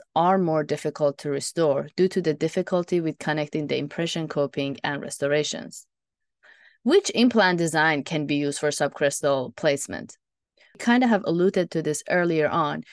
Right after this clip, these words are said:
You want to make sure that the implant has a platform switching with an implant and abutment connection of conical that is not wider than fifteen degree.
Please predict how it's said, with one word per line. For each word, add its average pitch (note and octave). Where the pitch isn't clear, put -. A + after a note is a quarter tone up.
You F#3
want F#3+
to C#4
make G3+
sure D#3+
that D#3
the -
implant E3+
has G3
a A3+
platform E3
switching G#3
with G3+
an A3+
implant F#3
and D#3
abutment D#3+
connection D3
of D3
conical D#3
that D3+
is D3
not E3
wider D#3
than C#3+
fifteen C#3
degree. C#3